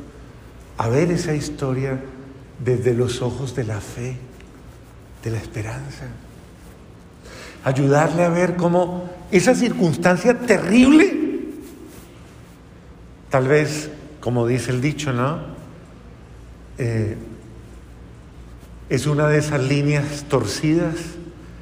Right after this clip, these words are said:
en las que Dios escribe derecho. Tal vez es algo que yo no puedo entender, pero que cuando pasan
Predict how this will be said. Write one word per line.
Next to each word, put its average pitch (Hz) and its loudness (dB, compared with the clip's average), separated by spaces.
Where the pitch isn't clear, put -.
en 120 0
las 120 -2
que 123 -2
Dios 135 -2
escribe 120 -2
derecho. 113 -4
Tal 139 4
vez 143 2
es 151 0
algo 160 2
que 117 -4
yo 127 2
no 139 2
puedo 151 4
entender, 139 2
pero 127 2
que - 0
cuando 123 2
pasan 202 0